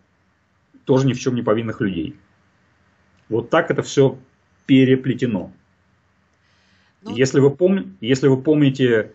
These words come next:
Speaker 1: взрывы на бостонском марафоне в тысяча де-, э, в две тысячи двенадцатом году, вы помните, что там, э, по официальной версии взорвали кастрюлю, начинённую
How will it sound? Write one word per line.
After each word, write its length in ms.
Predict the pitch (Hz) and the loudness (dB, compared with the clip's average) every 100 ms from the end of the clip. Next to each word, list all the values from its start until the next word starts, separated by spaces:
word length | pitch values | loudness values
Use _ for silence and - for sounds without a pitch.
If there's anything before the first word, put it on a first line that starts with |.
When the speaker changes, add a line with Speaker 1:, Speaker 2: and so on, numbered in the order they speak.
| _ | _
Speaker 1:
взрывы 380 | 123 127 147 131 | -4 2 2 2
на 100 | 120 | 2
бостонском 560 | 127 135 - 120 - | 0 0 -2 -6 -4
марафоне 500 | 110 117 117 175 185 | -2 -2 0 0 0
в 80 | 117 | 0
тысяча 320 | - 123 - | -4 -6 -4
де-, 160 | 117 113 | -4 -2
э, 220 | 113 110 | 2 4
в 80 | 107 | 4
две 120 | 117 | 2
тысячи 220 | 123 127 | -2 -4
двенадцатом 500 | 110 117 113 104 104 | -2 0 0 -2 -2
году, 340 | 110 110 98 - - _ _ _ _ _ _ _ _ _ _ _ _ | 0 2 0 -2 -12 _ _ _ _ _ _ _ _ _ _ _ _
вы 180 | - 139 | -2 2
помните, 480 | 202 233 - 120 98 | 4 4 4 2 2
что 160 | - | -2
там, 300 | 127 123 120 | -4 -4 -4
э, 460 | 113 113 107 104 101 | -6 -4 -2 -4 -4
по 80 | 113 | -4
официальной 460 | 101 - 135 127 110 | -4 -2 0 0 2
версии 300 | 156 - 123 | 0 0 -4
взорвали 720 | 92 104 107 123 120 107 - _ _ _ | -2 0 0 0 0 -2 -4 _ _ _
кастрюлю, 640 | - 127 - - 147 120 101 | -4 -4 -2 0 2 4 2
начинённую 840 | 107 - 135 123 117 107 98 95 | -2 -2 0 0 0 0 0 -4